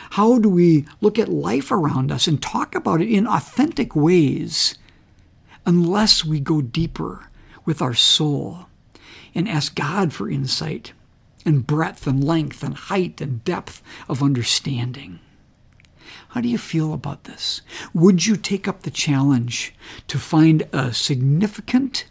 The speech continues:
way to materially put your phone down or away for substantial amounts of time during Lent here and try something new? Would you use some of that time that you're not on your phone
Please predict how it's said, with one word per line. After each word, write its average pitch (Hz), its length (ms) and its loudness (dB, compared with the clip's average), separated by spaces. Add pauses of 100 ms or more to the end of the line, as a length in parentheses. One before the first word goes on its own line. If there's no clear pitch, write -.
way 139 640 0 (500)
to 151 360 6
materially 175 840 4
put 240 260 -8
your 170 200 2
phone 156 420 2
down 156 360 0
or 165 300 0
away 135 520 0 (800)
for 160 460 6
substantial 240 640 2
amounts 202 300 2
of 147 120 -8
time 139 380 0
during 127 340 0
Lent 127 240 -2
here 156 300 -12 (380)
and 143 100 0
try 139 200 -2
something 135 440 -2
new? 160 360 -4 (1500)
Would 160 160 4
you 180 160 8
use 175 280 4
some 196 280 4
of 147 140 -2
that 143 220 -2
time 156 500 -4
that - 100 -8
you're 156 140 0
not 139 200 2
on 139 120 2
your 127 120 0
phone 135 540 -4